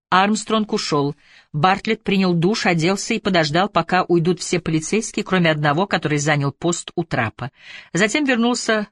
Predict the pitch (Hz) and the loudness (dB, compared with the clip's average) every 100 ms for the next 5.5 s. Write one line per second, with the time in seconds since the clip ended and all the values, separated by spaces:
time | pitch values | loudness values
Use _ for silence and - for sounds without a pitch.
0 | _ - - 196 165 151 156 214 277 - | _ -10 -2 2 2 2 2 0 -2 -8
1 | - - 233 220 175 147 147 127 120 120 | -8 -6 -4 -2 -2 -2 -4 -4 -4 -6
2 | _ - - - 196 - 214 220 - 208 | _ -20 -14 -4 -4 -2 -2 -2 -4 -2
3 | - 196 190 190 185 185 - 175 160 156 | 0 0 2 0 0 -2 0 0 0 -2
4 | - 151 - 107 - _ - 147 170 160 | -4 -6 -6 -8 -10 _ -6 2 4 2
5 | - - - 202 240 | 0 -6 -2 0 0